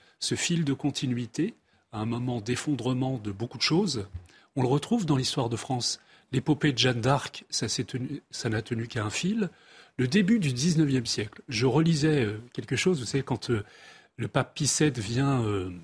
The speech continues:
couronner, enfin sacrer, euh, Napoléon,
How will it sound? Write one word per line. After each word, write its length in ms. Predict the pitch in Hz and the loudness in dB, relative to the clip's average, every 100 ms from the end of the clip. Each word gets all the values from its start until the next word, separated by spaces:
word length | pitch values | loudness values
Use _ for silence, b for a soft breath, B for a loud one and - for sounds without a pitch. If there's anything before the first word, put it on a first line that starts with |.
| 87 _ - _ | -18 _ -20 _
couronner, 560 | - 135 135 131 143 113 | 0 4 4 4 2 2
enfin 200 | - 104 | -2 -4
sacrer, 520 | - 117 - 143 123 | -2 -2 -2 0 0
euh, 400 | 101 95 92 90 | 0 -2 -6 -8
Napoléon, 500 | 104 117 139 120 160 | -4 -2 0 2 2